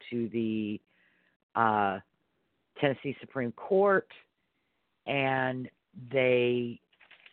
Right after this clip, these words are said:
just went back and forth until they were finally,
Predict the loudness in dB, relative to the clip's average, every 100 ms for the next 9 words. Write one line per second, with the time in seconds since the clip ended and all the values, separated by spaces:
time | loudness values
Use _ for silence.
0 | _ _ _ _ -10 -8 -4 -2 2 0
1 | -2 -8 -4 -4 -4 -8 -6 -4 -4 -4
2 | -6 -6 0 2 2 -2 -6 -6 -8